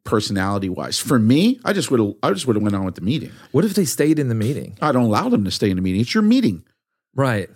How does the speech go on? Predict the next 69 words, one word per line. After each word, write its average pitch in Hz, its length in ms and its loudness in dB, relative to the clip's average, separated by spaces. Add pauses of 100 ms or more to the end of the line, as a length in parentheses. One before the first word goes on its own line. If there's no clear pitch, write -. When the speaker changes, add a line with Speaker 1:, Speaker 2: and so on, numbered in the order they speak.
Speaker 1:
It's 160 140 -4
your 196 80 2
meeting. 214 200 2
I 208 120 0
don't 202 80 0
allow, 226 180 0
if - 160 -4
they 180 140 4
would've 165 140 2
said, 139 180 0
"Yeah, 139 160 2
and 117 100 0
I 147 80 0
need 139 180 0
to 104 40 -2
quit." 139 420 0 (320)
"Hey, 196 120 0
man, 170 260 -2 (160)
that's, 185 280 0 (180)
thank 190 220 0
you - 60 -2
for 127 120 -2
sharing 151 420 0
that. 87 340 -4
Speaker 2:
Right. 113 380 -6 (100)
Speaker 1:
But 135 160 2
this 151 200 2
is 170 160 0
not 131 220 2
the - 80 -2
place 131 380 0
to 139 80 -2
share 110 320 2
that. 107 180 2
And 127 120 0
if 110 140 -2
you 180 80 -4
feel 190 180 0
like 143 200 -2
you 127 100 0
need 120 180 2
to 107 80 -8
step 101 320 -2
out, 147 300 -2 (260)
I, 120 220 0 (160)
I 117 60 2
totally 110 440 2
understand." 107 540 -4
Or 180 440 2 (220)
if 143 140 0
it 160 60 2
just 175 220 -2
got 170 160 0
out 151 140 0
of 143 80 0
hand 147 240 2
and 127 100 0
they 131 120 2
went 135 200 2
on 127 240 0
more 123 200 2
and 127 80 2
more 123 160 2
with 127 80 0
Speaker 2:
Sure. 123 100 2
Speaker 1:
the 92 40 -2
drama, 131 280 -2
I'd 131 100 -4
say, 120 200 0